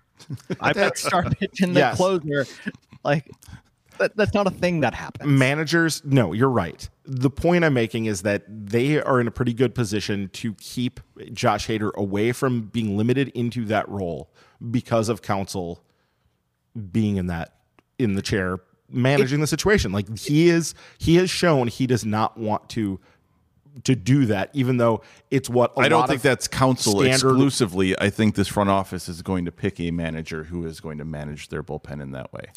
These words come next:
Speaker 1: Yes, it's everybody in, and right down to the beat writers as well. Like,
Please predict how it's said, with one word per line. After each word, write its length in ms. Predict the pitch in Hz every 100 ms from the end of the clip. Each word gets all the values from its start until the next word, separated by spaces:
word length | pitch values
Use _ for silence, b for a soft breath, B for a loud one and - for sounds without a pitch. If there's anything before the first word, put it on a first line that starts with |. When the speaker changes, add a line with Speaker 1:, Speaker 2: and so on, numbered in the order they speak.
| 151
Speaker 1:
Yes, 320 | 139 95 165
it's 160 | 170 - 147
everybody 680 | 135 143 135 127 123 120 -
in, 260 | 143 117 113
and 240 | 139 123 113 - 107 90 -
right 200 | 120 143
down 180 | 156 156
to 40 |
the 60 | 139
beat 220 | 151 156
writers 320 | 147 143 131
as 100 | 131
well. 240 | 131 110 98
Like, 200 | 107